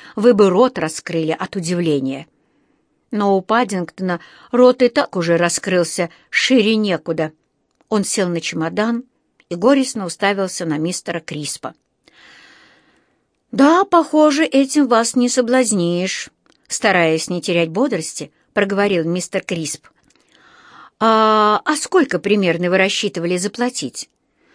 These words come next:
«Я думаю, уложиться в шесть пенсов», с проблеском надежды поведал Паддингтон. «Шесть пенсов?» Тут уж рот открылся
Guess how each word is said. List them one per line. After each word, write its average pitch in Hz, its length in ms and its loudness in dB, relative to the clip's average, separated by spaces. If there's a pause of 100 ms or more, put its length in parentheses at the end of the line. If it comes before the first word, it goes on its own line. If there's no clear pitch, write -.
(640)
«Я 311 220 2
думаю, 254 360 6
уложиться 208 600 0
в - 60 -8
шесть - 360 -4
пенсов», 151 600 -4 (240)
с - 140 -8
проблеском 175 560 -2
надежды 202 480 0
поведал 196 440 -2
Паддингтон. 170 760 -4 (800)
«Шесть - 840 0 (100)
пенсов?» 254 960 0 (880)
Тут 247 320 0
уж 311 180 0
рот 254 300 4
открылся 220 640 -2